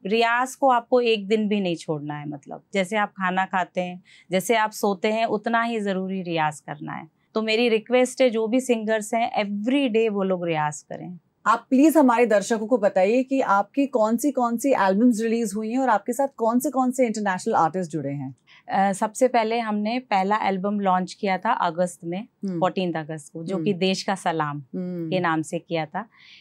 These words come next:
Speaker 1: फिर संस्कारी लेडी आया, उसके बाद हमने, अ, खेलो इंडिया वर्ल्ड कप के टाइम किया था, जिसमें
Speaker 2: हम्म।
Speaker 1: मेरे साथ प्रतीक सेजपाल फीचर हुए थे।
Speaker 2: अच्छा।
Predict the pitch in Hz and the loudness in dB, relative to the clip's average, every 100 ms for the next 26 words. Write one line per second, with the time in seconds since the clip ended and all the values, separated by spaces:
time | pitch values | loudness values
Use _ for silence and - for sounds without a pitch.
0 | _ 214 208 208 190 190 185 170 180 180 | _ -2 0 0 -2 0 -2 0 0 -2
1 | 175 190 185 175 180 247 _ _ _ _ | -2 0 0 0 -2 -4 _ _ _ _
2 | _ _ _ - 196 - 226 202 196 196 | _ _ _ -8 -8 -2 0 2 2 2
3 | 202 196 196 196 196 196 202 - 180 180 | 2 0 -2 -2 -2 -2 -4 0 0 2
4 | 180 165 - 208 208 208 202 190 190 190 | 0 -4 -2 0 2 2 2 0 2 2
5 | 180 190 180 196 190 - 175 170 160 156 | 2 0 0 -6 -6 -6 -2 0 0 -2
6 | 170 170 180 175 180 170 185 175 175 185 | -2 -2 -2 -2 -6 -4 -2 -2 -2 -4
7 | 170 185 160 180 156 175 160 - 165 160 | -4 -2 -4 -4 -6 -6 -6 -4 -4 -4
8 | 170 156 170 165 165 160 147 - 156 135 | -10 -8 -8 -8 -8 -8 -10 -10 -10 -12
9 | - | -12